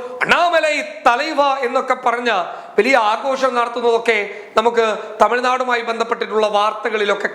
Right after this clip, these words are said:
കണ്ടതാണ്. പക്ഷേ എം കെ സ്റ്റാലിൻ തമിഴ്നാടിന്റെ മണ്ണിൽ മുഖ്യമന്ത്രിയായിട്ടുള്ളിടത്തോളം കാലം സംഘപരിവാറിന്റെ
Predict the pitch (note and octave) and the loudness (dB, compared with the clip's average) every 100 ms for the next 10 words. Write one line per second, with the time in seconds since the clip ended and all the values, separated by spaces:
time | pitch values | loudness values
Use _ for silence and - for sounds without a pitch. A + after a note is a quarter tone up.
0 | G#3 G#3+ G#3+ D3+ - - - - - F#3+ | 0 2 0 0 -4 -12 -16 0 2 4
1 | B3+ G#3 F#3+ - - - E3+ G#3+ C#4 - | 2 0 -6 -12 -16 0 4 4 0 -4
2 | D#4+ D#4+ D#4 C#4 B3+ A#3 A3+ G3+ - - | -2 -2 0 2 2 -2 -6 -12 -18 0
3 | G#3 A3+ C4 B3+ B3 A#3 A#3 A3+ G3+ A3+ | 2 2 0 0 0 0 -2 -2 -2 -2
4 | A#3+ A#3+ G3+ G#3+ C4 B3 A#3+ A#3 A3+ A3+ | -2 -4 -4 0 0 0 0 0 0 -4
5 | A3 G#3+ A3 G#3 A3 A3 B3+ C4 B3+ B3+ | -4 0 0 2 2 4 2 -2 0 0
6 | B3 - - - - - - - G3+ B3 | 0 -6 -14 -18 -20 -20 -4 2 2 2
7 | B3 A#3 G#3+ G#3 G3+ F#3+ F#3 F#3 | 0 2 2 2 0 -2 -4 -6